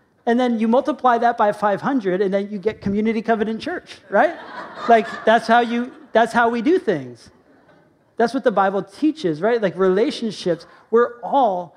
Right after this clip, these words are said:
sinful. And we're all underneath this idea that sin broke us. But by God's grace, he sends Jesus, and Jesus forgives us and gives us his righteousness so that we,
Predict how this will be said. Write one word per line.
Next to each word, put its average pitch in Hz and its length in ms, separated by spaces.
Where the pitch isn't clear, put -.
sinful. - 720
And 226 200
we're 214 220
all 254 360
underneath 208 540
this - 180
idea 185 380
that 156 180
sin 233 460
broke 196 380
us. - 340
But 202 140
by 196 140
God's 175 280
grace, 202 680
he 185 100
sends 156 380
Jesus, 196 640
and 156 160
Jesus 175 460
forgives 190 480
us 170 140
and 160 120
gives 185 160
us 175 180
his 214 280
righteousness 180 640
so 196 100
that 170 220
we, 220 320